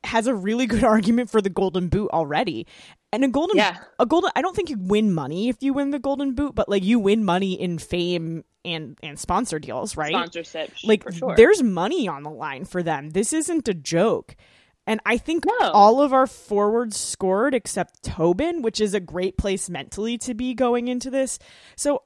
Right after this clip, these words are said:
Speaker 1: at first
Speaker 2: Yeah.
Speaker 1: I was just like, "Oh, we gotta stop scoring." But now I'm like, "No, screw that."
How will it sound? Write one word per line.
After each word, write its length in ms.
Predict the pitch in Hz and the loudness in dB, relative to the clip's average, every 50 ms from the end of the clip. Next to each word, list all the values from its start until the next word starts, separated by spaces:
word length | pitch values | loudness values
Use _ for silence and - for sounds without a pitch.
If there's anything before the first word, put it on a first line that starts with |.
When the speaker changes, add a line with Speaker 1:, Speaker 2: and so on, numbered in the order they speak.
| _ - | _ -4
Speaker 1:
at 180 | 233 - - - | -4 -4 -2 -2
first 240 | 320 381 370 - | -2 -2 0 0
Speaker 2:
Yeah. 60 | 285 247 | 0 2
Speaker 1:
I 60 | 226 | 2
was 140 | 220 220 196 | 2 2 0
just 180 | 208 190 - | -2 -6 -6
like, 140 | 196 185 - | -8 -8 -6
"Oh, 140 | - 196 185 175 | -2 -2 0 0
we 140 | 180 240 | 0 -2
gotta 340 | 233 175 - 196 180 180 175 | -4 -2 -4 -2 -2 -2 -4
stop 360 | 170 - - 175 165 156 - | -6 -8 -4 -4 -4 -4 -6
scoring." 420 | - - - 165 180 175 170 160 170 | -10 -10 -8 -4 -4 -4 -4 -4 -6
But 160 | 156 190 - | -6 -6 -6
now 220 | 185 196 202 233 | -4 -4 -2 -2
I'm 120 | 269 277 277 | -2 -2 -2
like, 120 | 285 285 247 | -4 -6 -6
"No, 300 | 247 233 285 294 226 233 | -4 -2 0 0 0 0
screw 480 | - - - - - - 269 339 359 | 0 -4 -4 -4 -4 -2 0 2 2
that." 340 | 254 269 311 294 151 117 - | 4 4 2 2 0 -2 -6